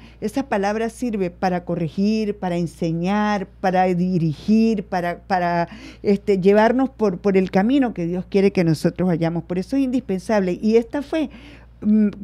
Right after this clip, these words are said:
el camino, el pr-, que, que escogió Santa Teresa, ir por el Evangelio, vivir a la manera de Jesús. Y es lo que nos pide y lo que queremos dejarle en el día de hoy.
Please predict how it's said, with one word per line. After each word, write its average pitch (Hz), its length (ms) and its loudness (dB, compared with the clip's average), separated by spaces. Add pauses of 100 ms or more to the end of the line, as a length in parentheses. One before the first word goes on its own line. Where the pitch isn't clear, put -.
el 208 200 4
camino, 240 540 4
el 196 160 0
pr-, - 200 -14 (160)
que, 196 240 2 (240)
que 196 160 2
escogió 214 500 -2
Santa 175 420 -2
Teresa, 160 560 -2
ir 302 320 -2 (160)
por 190 180 -2
el 170 120 -4
Evangelio, 156 680 -4 (840)
vivir 220 640 2
a 214 100 0
la 196 120 -2
manera 226 540 -4 (100)
de 175 140 -4
Jesús. - 600 -6
Y 226 120 2
es 247 60 2
lo 277 140 0
que 233 80 0
nos 202 200 -2
pide 226 420 0
y 185 140 -2
lo 175 160 0
que 175 160 -4
queremos 185 400 -2
dejarle 185 540 -4
en 175 160 0
el 151 120 -2
día 160 220 0
de 160 140 2
hoy. 143 220 -2